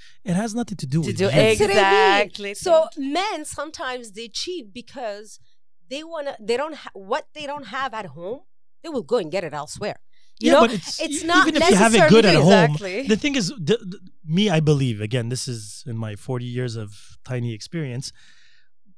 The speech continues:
Speaker 1: men cheat with quantity, women cheat with quality, right?
Speaker 3: Mm-hmm.
Speaker 1: So men, when they cheat, it's just a question of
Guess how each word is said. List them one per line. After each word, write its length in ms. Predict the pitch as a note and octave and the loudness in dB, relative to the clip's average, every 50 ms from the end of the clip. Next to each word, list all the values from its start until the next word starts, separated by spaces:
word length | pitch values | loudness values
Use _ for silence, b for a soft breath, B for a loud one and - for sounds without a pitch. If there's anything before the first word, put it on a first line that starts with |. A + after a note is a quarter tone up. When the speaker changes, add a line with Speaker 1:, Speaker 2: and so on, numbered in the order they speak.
| - - | -16 -6
Speaker 1:
men 400 | F3 D#3 F3+ G#3+ A#3 B3 A#3+ A3+ | -2 2 4 4 4 2 0 -2
cheat 320 | - - - G3 G3 G3 - E3+ | -2 -2 -2 -2 -2 -4 -4 -6
with 180 | D3 C3+ - - | -6 -6 -6 -4
quantity, 520 | - D3+ F3+ F#3 F3+ E3 D#3 C#3 C#3 C#3 | -4 -2 0 0 0 0 -2 -2 -4 -4
women 300 | C3+ C#3+ D3 C#3+ C#3+ C3+ | -2 -2 -2 -2 -2 -4
cheat 260 | - - C#3 C#3 D#3 | -4 -4 -4 -6 -6
with 180 | D3 B2+ A#2 - | -6 -8 -8 -6
quality, 460 | - - A#2 G#2+ F2+ F2 - - - - - - - | -4 -4 -4 -4 -6 -10 -16 -20 -20 -20 -20 -14 -8
right? 220 | - B2 C3 C#3+ | -4 -4 -4 -4
Speaker 3:
Mm-hmm. 300 | A#3 A#3 G3 E3+ D3+ B2+ A2+ | -4 -4 -4 -6 -8 -10 -10
Speaker 1:
So 380 | - - - D3+ C#3+ C#3+ D#3 - | -6 -2 0 0 0 0 -2 -6
men, 380 | - D#3 D3 F#3+ A3+ A#3+ A3+ G#3 | -8 -4 -2 -2 0 0 0 0
when 140 | F#3 F3 D#3 | 0 0 0
they 120 | C#3+ C#3 | -2 -2
cheat, 360 | B2+ - - F#3+ F3+ E3 E3 - | -2 -2 -2 -2 -2 -4 -4 -6
it's 200 | - C#3+ - - | -8 -8 -6 -6
just 260 | E3 A3 G#3+ - - | -6 -6 -6 -6 -8
a 40 | D#3+ | -10
question 440 | - - F3 E3+ - - - D#3 C#3+ | -8 -6 -4 -4 -4 -4 -4 -4 -2
of 560 | C3+ B2+ B2+ B2 A#2 A#2 - - - - | -2 -2 -4 -4 -8 -12 -18 -20 -20 -20